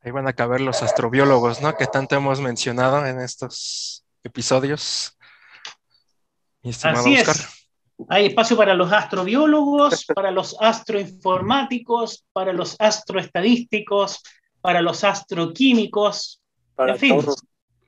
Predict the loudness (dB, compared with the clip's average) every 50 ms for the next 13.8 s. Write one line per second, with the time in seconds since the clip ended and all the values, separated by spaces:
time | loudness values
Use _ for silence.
0 | _ -6 -6 -6 -6 -6 -4 -2 0 2 2 2 2 4 4 4 6 4 4 4
1 | 4 4 2 2 2 0 -2 0 2 4 4 6 6 4 4 4 4 2 0 0
2 | 0 -2 0 0 0 0 -2 -4 -6 -8 -8 -8 -8 -8 -8 -6 -8 -6 -6 -6
3 | -6 -8 -8 -10 _ _ _ _ _ -20 -20 _ _ _ _ _ -20 -20 _ _
4 | _ _ _ _ _ _ _ _ _ -14 -12 -10 -6 0 2 2 2 2 2 0
5 | -2 -4 -6 -8 -12 -14 -12 -10 -10 -8 -8 -10 -10 -14 -14 -16 _ _ _ _
6 | _ _ _ _ _ _ _ _ _ _ _ _ -6 0 2 4 6 6 6 6
7 | 4 2 0 -2 -2 -2 0 4 6 8 8 8 8 8 6 4 2 2 2 2
8 | 4 2 2 2 2 2 0 0 -2 -6 -8 -6 -2 0 2 2 2 -2 -6 -8
9 | -6 -4 -4 -2 -2 -2 -2 -2 -2 -2 -2 0 2 2 4 4 2 0 -2 -2
10 | -6 -6 -4 -4 -4 -4 -8 -4 -2 0 0 0 -2 -4 -4 -2 -2 -2 -4 -4
11 | -4 -6 -4 -2 0 2 4 4 2 2 -2 -6 -14 -18 -20 -20 -14 -10 -10 -8
12 | -4 0 2 2 4 2 2 -2 -6 -8 -10 -10 -10 -8 -8 -8 -8 -8 -8 -4
13 | -4 -4 0 2 2 2 4 2 2 2 0 0 0 -2 -4 -4